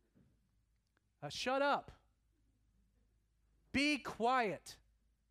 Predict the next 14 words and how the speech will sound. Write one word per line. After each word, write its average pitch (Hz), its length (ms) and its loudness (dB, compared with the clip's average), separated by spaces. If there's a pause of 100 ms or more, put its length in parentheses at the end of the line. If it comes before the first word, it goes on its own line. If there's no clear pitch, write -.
(2750)
And 123 160 -14 (140)
boom, 190 260 -4 (1400)
great 190 200 -4
calm. 127 320 -14 (2250)
I, 208 200 0
I - 20 0
don't 220 140 0
know 185 100 0
if 160 140 -4
you're 147 100 -2
aware, 131 460 -2 (840)
that's 147 280 -4
not 147 200 -4
how 135 200 -6